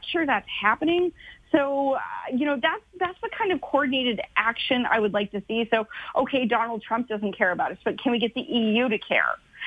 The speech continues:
Can we get, uh, Australia to care and these kinds of things? And I think that's effectively gonna be our best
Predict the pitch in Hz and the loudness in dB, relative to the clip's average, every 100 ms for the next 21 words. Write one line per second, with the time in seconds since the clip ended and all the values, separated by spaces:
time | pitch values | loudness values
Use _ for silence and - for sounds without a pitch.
0 | - - 262 262 - 214 - 226 214 226 | -4 2 2 2 -4 -8 -2 0 0 -4
1 | 214 - 247 247 233 185 - 175 165 175 | -8 -6 -2 -2 -2 -6 -10 -8 -4 -2
2 | 208 214 247 - 180 170 - - - 226 | -2 0 -2 -2 -4 -2 -4 -4 -2 2
3 | 240 294 339 - 240 233 _ _ _ _ | 2 2 2 2 0 -2 _ _ _ _
4 | _ _ _ - 220 - 247 233 254 202 | _ _ _ -10 -10 -2 -2 0 -4 -2
5 | 220 202 190 175 240 208 208 196 196 196 | -2 0 -2 -2 -2 0 0 2 2 0
6 | 190 190 | -2 -2